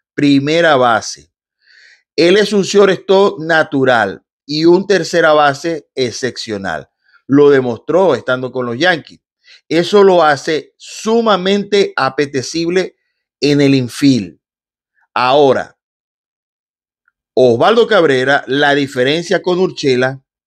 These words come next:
es que puede cubrir la mayoría de las posiciones. Es ambidiestro, ya está probado y es joven. Y por sobre todas las cosas, mucho más económico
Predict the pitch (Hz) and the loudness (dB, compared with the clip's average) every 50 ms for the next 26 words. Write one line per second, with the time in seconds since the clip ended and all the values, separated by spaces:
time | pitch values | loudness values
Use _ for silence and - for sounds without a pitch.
0 | _ _ _ - - _ _ - 139 139 - - 160 - - 165 175 175 175 175 | _ _ _ -20 -20 _ _ -4 -4 -4 -2 -2 -4 -2 2 2 2 2 2 2
1 | 165 160 156 165 170 175 190 190 160 - - - - 143 147 147 143 143 147 143 | 2 2 2 4 4 4 2 2 0 -4 -12 -10 -6 -2 0 0 0 0 0 0
2 | 135 135 135 127 127 160 196 214 190 165 147 135 117 - - 120 113 117 104 - | 0 2 0 0 0 0 2 2 2 2 2 0 -2 -4 -8 -12 -12 -12 -16 -12
3 | 120 120 110 95 78 67 _ _ _ _ _ _ _ _ _ _ _ _ _ _ | -10 -10 -10 -10 -12 -18 _ _ _ _ _ _ _ _ _ _ _ _ _ _
4 | _ _ _ _ _ _ _ _ _ _ _ _ - 131 127 135 151 151 156 160 | _ _ _ _ _ _ _ _ _ _ _ _ -2 0 0 2 2 0 2 2
5 | 165 165 175 202 220 226 202 - - - 110 98 - _ _ _ _ _ _ _ | 2 2 4 4 2 2 0 -2 -4 -12 -12 -12 -14 _ _ _ _ _ _ _
6 | - 113 131 120 113 117 - 127 123 120 - 147 147 165 185 208 202 180 139 107 | -12 -4 -2 -2 -2 -2 -2 -4 -4 -2 2 2 2 4 4 2 2 0 0 -4
7 | 92 85 _ _ _ _ _ _ _ _ _ _ _ _ _ _ _ _ _ _ | -6 -12 _ _ _ _ _ _ _ _ _ _ _ _ _ _ _ _ _ _
8 | - 123 131 135 139 143 135 107 110 131 156 185 196 190 147 107 85 80 - _ | -14 -8 -4 0 0 0 0 -2 -2 0 2 2 4 2 2 0 -4 -8 -18 _
9 | _ _ _ _ _ _ _ _ _ _ _ _ _ - 160 156 143 139 - 156 | _ _ _ _ _ _ _ _ _ _ _ _ _ -10 -8 -8 -8 -6 0 2
10 | 151 143 139 135 - 156 143 139 131 120 123 - 180 190 196 190 196 180 - - | 2 2 2 0 0 2 2 2 2 0 0 2 2 4 4 2 2 0 -2 -2
11 | 180 165 147 139 - 165 143 123 117 123 127 127 127 127 123 156 151 139 135 120 | -2 -2 0 0 -2 -6 -6 -6 -10 -8 -4 -2 -2 -2 0 -2 -2 0 0 -2
12 | 120 131 131 - 160 143 139 131 131 147 143 143 185 180 185 _ _ | 0 -2 -2 0 0 0 0 0 -2 -4 -2 -2 -2 -2 -4 _ _